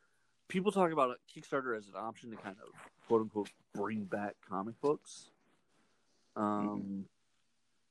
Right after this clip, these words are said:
Speaker 1: Todd McFarlane only had seventy-five hundred people support his project.
Speaker 2: Yeah, but,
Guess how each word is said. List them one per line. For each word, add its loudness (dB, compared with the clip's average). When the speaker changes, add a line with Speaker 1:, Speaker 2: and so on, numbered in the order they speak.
Speaker 1:
Todd 6
McFarlane 0
only -6
had -6
seventy-five -2
hundred -6
people -6
support -4
his -8
project. -6
Speaker 2:
Yeah, 8
but, 8